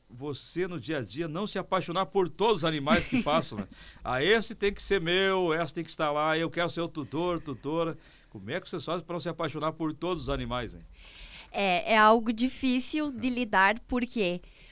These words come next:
Speaker 2: porque o amor já existe incondicionalmente.
Speaker 1: É.
Speaker 2: E aí, a partir do momento que você tá mais à frente de vários casos em que os bichinhos, além de estarem ali precisando de um auxílio de outro,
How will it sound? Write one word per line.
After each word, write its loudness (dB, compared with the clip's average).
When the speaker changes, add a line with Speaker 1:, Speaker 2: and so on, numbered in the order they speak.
Speaker 2:
porque 2
o 8
amor 12
já 2
existe 0
incondicionalmente. 4
Speaker 1:
É. -12
Speaker 2:
E 4
aí, 4
a 6
partir 0
do 0
momento 4
que -4
você 0
tá 2
mais 6
à 6
frente 4
de 0
vários 4
casos 6
em 6
que 0
os 4
bichinhos, 4
além 4
de 2
estarem 6
ali 2
precisando 2
de 0
um 4
auxílio 2
de 4
outro, 2